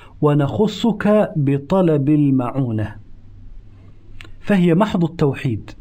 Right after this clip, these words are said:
العلمي والعملي. إياك نعبد وإياك نستعين. وإلى هذه الآية يرجع الدين كله، يرجع الدين كله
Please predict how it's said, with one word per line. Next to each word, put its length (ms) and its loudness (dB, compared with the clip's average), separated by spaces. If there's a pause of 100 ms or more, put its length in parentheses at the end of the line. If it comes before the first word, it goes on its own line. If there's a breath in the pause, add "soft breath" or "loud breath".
(800 soft breath)
العلمي 600 2
والعملي. 580 0 (1120)
إياك 420 -2
نعبد 420 0 (340)
وإياك 520 -2
نستعين. 640 -8 (1300 loud breath)
وإلى 260 4
هذه 320 4
الآية 500 2 (960 soft breath)
يرجع 460 4
الدين 320 2
كله، 380 -4 (1600)
يرجع 260 2
الدين 220 2
كله 360 0